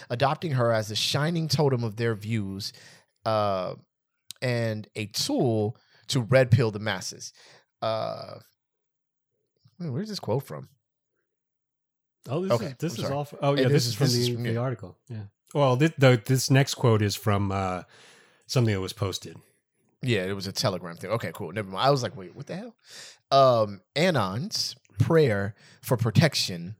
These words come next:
Speaker 1: This is a quote, guys. Anon's prayer. <laughs> They just dropped the Q? Okay, I'm so sorry, guys. Anon's prayer for protection for Nicki and her family, said the caption for one meme posted in support of Minaj,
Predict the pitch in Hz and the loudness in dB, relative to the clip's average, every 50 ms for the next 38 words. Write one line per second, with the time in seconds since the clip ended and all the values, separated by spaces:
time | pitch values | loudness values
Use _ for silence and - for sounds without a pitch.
0 | _ _ - 131 135 117 127 120 - - 131 104 90 - 92 85 85 82 - - | _ _ -2 0 0 0 -2 -2 0 2 2 2 2 0 -4 -4 -4 -6 -10 -14
1 | - - - - _ _ - 120 135 151 143 120 110 107 107 113 113 - - - | -18 -20 -20 -20 _ _ -2 0 2 2 2 2 2 0 -2 -4 -4 -6 -6 -8
2 | _ _ _ - - - 147 135 139 139 139 139 - - - 165 - - _ _ | _ _ _ 2 2 4 4 4 4 4 4 4 4 4 2 0 0 -4 _ _
3 | - - - _ _ _ _ - - 123 156 175 160 - - 113 127 - - - | -20 -20 -20 _ _ _ _ -10 -8 -8 -6 -6 -6 -4 -4 -2 -4 -4 -6 -8
4 | 120 - - 131 131 147 151 - - 107 - 95 85 - 151 - - - - - | -10 -8 -6 -4 -4 -4 -4 -6 -8 -8 -8 -8 -8 -8 -10 -12 -12 -10 -10 -10
5 | - 82 - 90 92 - - - - - - - - _ - 139 151 165 165 156 | -10 -12 -12 -14 -16 -18 -20 -20 -20 -20 -20 -20 -16 _ -2 0 2 2 4 2
6 | 135 123 120 120 123 - - - _ _ _ _ _ - - - - 196 196 196 | 2 2 0 -2 -4 -8 -8 -10 _ _ _ _ _ 2 2 4 4 4 2 2
7 | 196 202 196 196 - - 170 156 - 156 139 151 156 143 - - 127 110 107 - | 2 2 0 -2 -4 -6 -8 -4 -4 0 0 0 0 0 -2 -4 -4 -6 -6 -6
8 | 107 101 113 127 127 - 139 131 120 110 107 117 107 - - 110 104 95 92 90 | -6 -4 -4 -4 -4 -4 -2 -4 -2 -2 -2 -4 -4 -2 0 -2 -2 -2 -4 -8
9 | 85 87 - - 101 92 95 - - 123 110 113 - - - 104 98 - - 98 | -10 -8 -6 -6 -8 -8 -8 -6 -4 -4 -4 -4 -4 -6 -6 -8 -10 -10 -10 -10
10 | 90 95 123 147 151 131 110 101 98 98 98 95 - - 107 107 - - - 95 | -6 -4 -4 -2 -2 -2 -4 -6 -6 -8 -6 -6 -4 -4 -2 -2 -4 -6 -6 -8
11 | 95 92 - - 98 - 113 160 143 120 101 98 101 98 95 92 92 90 90 - | -8 -8 -10 -10 -6 -2 2 2 2 2 0 -4 -6 -8 -6 -6 -6 -6 -6 -8
12 | - | -10